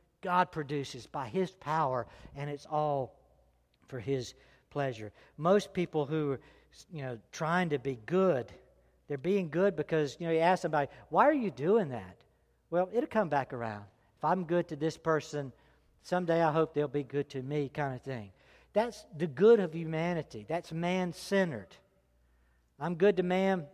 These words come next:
hoping man will be good to me." It's really selfish. Even though I, I, I, I, I, uh, rationalize that I'm being, not being selfish, I'm being good to other people, I'm still being good to people. Man, it's not for the pleasure of God, it's for,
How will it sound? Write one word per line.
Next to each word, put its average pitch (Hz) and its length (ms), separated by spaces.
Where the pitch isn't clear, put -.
hoping 175 260
man 180 200
will 175 80
be 175 100
good 180 240
to 170 60
me." 170 240
It's 151 160
really 170 220
selfish. 165 580
Even 156 180
though 160 100
I, 160 140
I, 139 120
I, 147 180
I, 135 280
I, 135 280
uh, 131 180
rationalize 147 800
that 143 80
I'm 143 100
being, 147 280
not 180 240
being 151 140
selfish, 151 420
I'm 143 100
being 147 200
good 165 200
to 151 100
other 151 140
people, 202 320
I'm 156 80
still 240 220
being 180 180
good 180 220
to 165 60
people. - 420
Man, 175 460
it's - 180
not 214 280
for 185 80
the 170 80
pleasure 202 360
of 147 100
God, 170 220
it's 202 100
for, 170 180